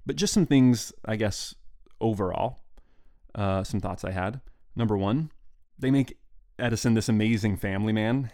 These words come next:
and as I've told you, he was really doting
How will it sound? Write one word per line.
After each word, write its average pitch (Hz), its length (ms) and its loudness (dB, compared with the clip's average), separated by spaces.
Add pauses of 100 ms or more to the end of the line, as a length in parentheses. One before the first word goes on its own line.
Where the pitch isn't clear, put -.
and 110 600 -2
as 107 260 -6
I've 104 120 -4
told 107 240 -2
you, 101 240 -4 (560)
he - 320 -4
was 135 480 2 (160)
really 147 680 2 (280)
doting 110 480 0